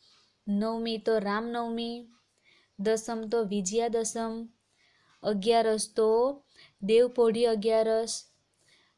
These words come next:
બારસ, તો વાઘ બારસ. તેરસ, તો ધનતેરસ. ચૌદસ, તો કાળી ચૌદસ અને પૂનમ, તો શરદ પૂનમ. ત્યાર પછી પ્રશ્ન ચાર, સુખ આવશે અમારે સરનામે.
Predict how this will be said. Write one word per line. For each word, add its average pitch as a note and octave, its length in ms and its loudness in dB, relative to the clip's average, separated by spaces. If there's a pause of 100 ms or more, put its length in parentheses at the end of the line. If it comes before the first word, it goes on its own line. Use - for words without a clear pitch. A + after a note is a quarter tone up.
બારસ, A3 540 0
તો A3+ 220 2
વાઘ G#3 300 0
બારસ. A3 680 -2 (560)
તેરસ, A3 480 2
તો A3+ 140 2
ધનતેરસ. A3+ 960 -2 (580)
ચૌદસ, G#3+ 500 0
તો G#3+ 120 -2
કાળી G#3+ 380 0
ચૌદસ A3 680 -2
અને G#3 220 -4
પૂનમ, G#3 460 -6
તો G3+ 140 -2
શરદ G3+ 380 0
પૂનમ. F3 420 -14 (760)
ત્યાર A#3+ 200 0
પછી B3 240 -2
પ્રશ્ન A3 400 -4
ચાર, B3 340 0
સુખ C#4 420 -4
આવશે G#3+ 480 0
અમારે G#3+ 460 -2
સરનામે. F#3 800 -6